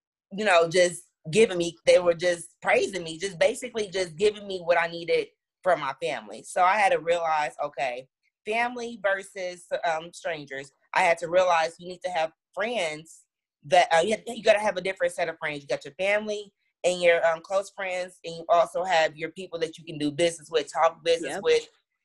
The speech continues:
Speaker 1: and just go into that whole dialogue about your business. Um,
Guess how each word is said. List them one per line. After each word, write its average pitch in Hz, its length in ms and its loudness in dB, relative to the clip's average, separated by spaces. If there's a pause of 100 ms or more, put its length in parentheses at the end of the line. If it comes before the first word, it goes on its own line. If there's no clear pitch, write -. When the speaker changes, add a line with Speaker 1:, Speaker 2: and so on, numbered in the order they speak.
Speaker 1:
and 165 460 4
just 170 500 2 (240)
go 185 180 2
into 196 120 -8
that 180 160 2
whole 190 160 0
dialogue 175 560 0
about 156 280 -2
your 143 100 -14
business. 160 540 -12 (640)
Um, 139 480 -2